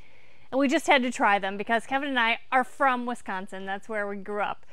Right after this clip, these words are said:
So th-, I bet they're the best pickling, uh, cucumbers ever. So we are gonna be planting just, like, two seeds, well, maybe two seeds in each hole for six buckets. And then if you remember last year, we kinda have a,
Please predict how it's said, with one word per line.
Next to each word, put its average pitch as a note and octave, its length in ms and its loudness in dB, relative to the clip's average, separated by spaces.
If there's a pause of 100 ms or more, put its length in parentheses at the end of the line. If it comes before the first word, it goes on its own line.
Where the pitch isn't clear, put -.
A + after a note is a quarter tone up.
(120)
So B3 460 4
th-, A#3+ 200 -6
I D4 120 8
bet F#4 200 10
they're F#4 140 4
the C#4 120 6
best A3 420 6
pickling, G#3 720 -4
uh, G3 440 -2
cucumbers G3+ 800 -4 (160)
ever. G#3+ 440 2 (600)
So C#4+ 360 6
we D4 200 2
are A4 120 6
gonna A4 160 4
be F4+ 100 2
planting C#4 760 2
just, D4+ 280 0
like, C4+ 320 4 (160)
two E4+ 540 2
seeds, A3+ 760 -4
well, C#4+ 160 0
maybe D4+ 440 -2
two C#4+ 200 -2
seeds B3+ 300 -4
in A#3 80 -4
each A3 200 -4
hole G3 500 -2 (400)
for A3 160 -2
six - 320 -2
buckets. - 640 -2 (220)
And C4+ 160 4
then D4 100 6
if D4 140 0
you D4+ 120 -2
remember E4 380 0
last B3 540 2
year, G#3+ 200 -2
we G#3+ 140 -6
kinda F#4+ 320 -2
have B3 300 2
a, G#3+ 140 -2